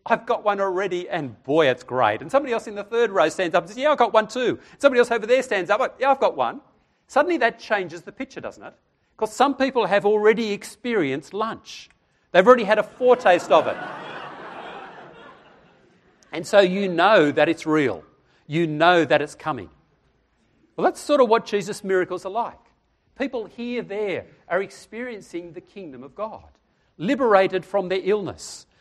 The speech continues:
the power of evil being broken in their lives one way or another. Some of them even experiencing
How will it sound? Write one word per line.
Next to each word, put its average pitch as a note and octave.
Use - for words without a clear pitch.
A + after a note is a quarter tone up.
the F#3
power G#3+
of G3
evil D#3+
being D#3+
broken E3
in F3
their D#3+
lives C#3+
one D#3+
way C#3+
or C3+
another. A#2+
Some F3+
of F#3
them D#3+
even C#3
experiencing B2+